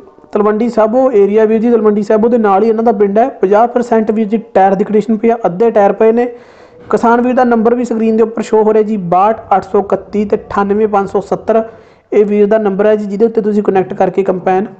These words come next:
ਖਰੀਦ ਸਕਦੇ ਹੋ ਜੀ। ਕੰਡੀਸ਼ਨ ਤੁਹਾਡੇ ਸਾਹਮਣੇ ਹੈ ਜੀ, ਨੌ ਸੌ ਤੀਹ ਡੀਲੈਕਸ ਐਡੀਸ਼ਨ ਹੈ ਵੀਰ ਜੀ, ਸੰਸਾਰ ਦੀ ਕੰਬਾਈਨ ਹੈ। ਤੇ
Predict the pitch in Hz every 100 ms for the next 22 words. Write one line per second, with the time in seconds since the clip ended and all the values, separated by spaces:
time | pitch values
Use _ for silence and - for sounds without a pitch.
0 | - 180 170 151 151 151 156 156 - _
1 | _ 165 175 175 196 202 190 190 190 202
2 | 220 226 233 - _ _ _ _ _ _
3 | _ - 180 185 185 208 208 220 185 190
4 | 185 185 - 185 190 175 202 202 202 214
5 | 208 190 185 190 185 202 190 156 156 147
6 | - - - - - - - _ - 180
7 | 170 175